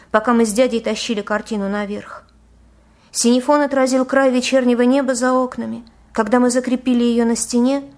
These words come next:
и отступили назад, разглядывая словно впервые. Я ощутила август, его альтовый, насыщенный тревогой и печалью тон.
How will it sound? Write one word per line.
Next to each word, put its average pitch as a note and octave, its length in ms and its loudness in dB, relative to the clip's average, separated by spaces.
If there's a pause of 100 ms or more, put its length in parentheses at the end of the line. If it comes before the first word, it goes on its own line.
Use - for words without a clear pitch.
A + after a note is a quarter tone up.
(540)
и G3 80 2
отступили C4+ 560 0
назад, A#3 500 0 (760)
разглядывая A#3 720 2
словно A3 380 -2
впервые. G3+ 640 -6 (1400)
Я A#3 180 2
ощутила B3+ 600 -2
август, G#3 640 -6 (760)
его A#3+ 320 2
альтовый, B3 540 -4 (800)
насыщенный A#3+ 640 0
тревогой C4 540 2
и - 20 -2
печалью A#3+ 600 -4
тон. G#3 400 -10